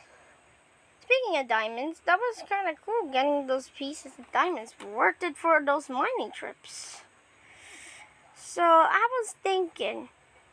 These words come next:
huh, I need to do something. So I have clearly nothing to do, just quitting, well, just playing Skyblocks and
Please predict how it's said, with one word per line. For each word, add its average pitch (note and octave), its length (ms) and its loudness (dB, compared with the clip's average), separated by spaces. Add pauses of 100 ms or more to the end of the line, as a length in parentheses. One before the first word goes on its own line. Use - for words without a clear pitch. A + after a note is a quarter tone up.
(220)
huh, E4 300 2 (1800)
I C4+ 60 -4
need E4+ 160 0
to F4+ 100 -4
do D4 160 -4
something. B3 520 -12 (760)
So C4+ 840 4
I F#4 120 4 (160)
have F4 100 -12
clearly F#4+ 380 0
nothing D#4+ 360 2
to C4+ 100 -8
do, C4 280 -10
just C#4 280 -6
quitting, C#4+ 320 0 (840)
well, B3+ 260 2 (180)
just C#4+ 220 2 (380)
playing C#4+ 260 4
Skyblocks C#4 800 2
and B3 280 -6